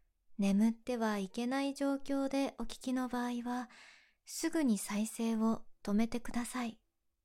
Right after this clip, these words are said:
大丈夫かな？深い催眠に入るためには、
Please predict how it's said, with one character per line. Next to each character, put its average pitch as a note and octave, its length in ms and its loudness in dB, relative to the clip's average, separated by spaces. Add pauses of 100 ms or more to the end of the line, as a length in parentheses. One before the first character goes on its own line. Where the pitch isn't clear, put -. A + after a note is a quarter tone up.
(1040)
大 A3 220 0
丈 A#3 180 0
夫 A3 140 0
か - 240 -2
な？ B3 220 -4 (1800)
深 - 340 4
い C#4+ 60 4
催 A#3+ 360 0
眠 C#4 280 0
に C#4 120 0
入 C#4+ 300 -2
る A#3+ 120 -2
た A3 140 -4
め A#3 160 2
に A#3+ 140 0
は、 G3+ 320 -2